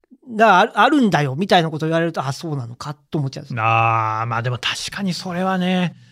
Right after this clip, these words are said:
Speaker 2: だってちっちゃい頃からね、あの、男の子と女の子ではね、全然文法は違ったもんね。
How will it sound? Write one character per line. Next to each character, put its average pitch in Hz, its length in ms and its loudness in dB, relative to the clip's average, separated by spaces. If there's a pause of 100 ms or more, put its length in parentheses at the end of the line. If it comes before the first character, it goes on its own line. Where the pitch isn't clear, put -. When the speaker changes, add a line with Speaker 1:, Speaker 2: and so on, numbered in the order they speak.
(100)
Speaker 2:
だ 151 80 4
っ - 100 0
て 110 240 -2
ち - 140 -12
っ - 40 -20
ち 220 120 0
ゃ 220 40 4
い 202 60 2
頃 123 220 0
か 107 100 -6
ら 98 100 -8
ね、 120 400 0 (100)
あ 101 200 -4
の、 104 140 -10
男 131 260 0
の 143 100 4
子 117 100 -2
と 107 120 -6
女 127 220 0
の 117 80 -4
子 - 100 -14
で 104 80 -10
は 98 100 -12
ね、 117 240 -2
全 127 220 0
然 202 180 2
文 185 220 2
法 233 140 2
は 226 80 2
違 196 220 -6
っ 214 120 -6
た 269 100 -2
も 370 100 -4
ん - 20 0
ね。 104 160 -4